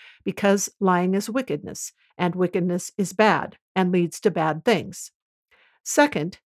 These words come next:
we as humans tend to have a short-sighted perspective. What if you have a young child who tells you,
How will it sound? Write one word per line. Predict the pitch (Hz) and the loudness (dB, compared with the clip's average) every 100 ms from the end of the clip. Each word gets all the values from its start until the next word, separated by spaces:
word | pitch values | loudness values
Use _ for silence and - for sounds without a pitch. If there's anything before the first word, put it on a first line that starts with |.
| _ | _
we | 220 233 254 | -4 0 0
as | 285 | 0
humans | - 247 185 165 180 - _ - | 0 2 2 2 -2 -6 _ -8
tend | - 208 | 0 0
to | 226 | 0
have | 208 202 190 - | 0 0 0 0
a | 180 | -2
short-sighted | - - 226 247 - - 202 175 180 180 | -2 -2 -2 -2 -4 -4 0 0 -2 -6
perspective. | 185 - - 160 - - - _ _ _ _ _ _ _ _ _ _ | -8 -4 -4 -4 -8 -14 -16 _ _ _ _ _ _ _ _ _ _
What | 226 226 | 4 6
if | 214 - | 6 4
you | 208 | 2
have | 190 190 180 | 4 2 2
a | |
young | 175 180 175 170 | 2 4 4 0
child | - 190 190 165 156 | 2 4 4 2 -2
who | 190 | -8
tells | - 185 180 170 | -4 0 2 2
you, | 170 170 | -2 -2